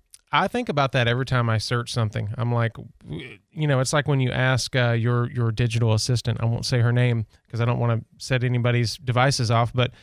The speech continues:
when you ask your digital assistant to play a song that's maybe out of your normal playlist, your, you know, your normal M O, and, uh, you're, you're like, "Man, what is this gonna do to my playlist?" I think that every time I keyword search something, like, I'm, I'm looking for, you know, socks for my cat, and I'm like, "I'm gonna get some really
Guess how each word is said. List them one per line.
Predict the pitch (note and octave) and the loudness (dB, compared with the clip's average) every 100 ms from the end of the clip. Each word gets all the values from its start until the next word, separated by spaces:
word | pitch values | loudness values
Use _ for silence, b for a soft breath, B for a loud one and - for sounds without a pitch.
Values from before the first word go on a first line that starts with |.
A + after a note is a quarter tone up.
| B | B
when | B2+ | -2
you | C3 | 2
ask | C3+ D#3 - | 4 2 2
your | C3+ | -2
digital | A#2+ D3 C#3 A#2+ | 0 0 0 -2
assistant | - D#3+ - A2+ | 0 -2 -2 -4
to | A2+ | -4
play | - C3 B2+ | 0 2 2
a | A#2 | 0
song | A2 C#3 C#3+ C3+ B2 | -2 0 2 2 0
that's | A2 - | -2 -2
maybe | B2 C3 B2+ B2 | 0 0 0 0
out | B2 B2 | 2 2
of | C3 A#2+ | 2 0
your | A#2+ A#2+ A2+ | 2 2 0
normal | A2+ A#2 B2+ C3+ C3 | 0 2 2 0 -2
playlist, | - C3 C3+ D#3 E3 - B2 | 0 0 2 0 -2 -6 -6
your, | A#2 | -4
you | - B2+ | -2 0
know, | B2 | 0
your | B2 A#2+ | 0 0
normal | A#2+ C3 C3 - | 2 2 2 2
M | C3+ C3+ | 2 4
O, | C#3 D#3 - B B B - | 4 2 -2 B B B -4
and, | A#2+ A#2+ A#2+ A#2 | 0 2 0 0
uh, | A#2+ A#2+ A#2+ A#2 - | 2 4 4 2 0
you're, | C3+ B2+ - - _ | -4 -6 -8 -20 _
you're | C3+ B2+ | -4 0
like, | A#2 A#2 | 0 0
"Man, | B2 A#2 | 0 2
what | B2 | 2
is | C3 | 0
this | B2 - | -2 -2
gonna | B2+ A2 | 0 2
do | A#2+ | 4
to | A2+ | 4
my | G#2 | 4
playlist?" | - B2 A2+ G#2+ G#2+ - B B | 4 2 4 2 0 -4 B B
I | - | 0
think | C#3+ E3+ | 2 2
that | D3 C3+ | 2 2
every | C#3 | 0
time | C#3 C#3 | 0 2
I | B2 | 0
keyword | - C3+ B2 A#2 | 0 0 2 2
search | - A#2 - | 2 0 2
something, | B2 A#2 A#2 | 0 2 0
like, | A2 | 0
I'm, | A2 A#2 A#2+ | 0 -2 -2
I'm | A#2+ | 0
looking | B2 B2+ A2+ | 0 -2 -2
for, | A#2+ A2+ | 0 0
you | A#2 | 2
know, | G#2+ | 2
socks | G2+ - B2+ B2 - | 0 0 0 0 -2
for | C3 | -2
my | A#2 G#2+ | 0 0
cat, | - B2+ A2+ G#2+ | 2 2 2 0
and | |
I'm | A2+ | -2
like, | G#2+ A2 | -2 -2
"I'm | D#3+ | -2
gonna | D#3+ | 0
get | B2+ | -2
some | - G#2+ A#2 | -2 -2 2
really | A#2 A#2 A2 | 2 2 0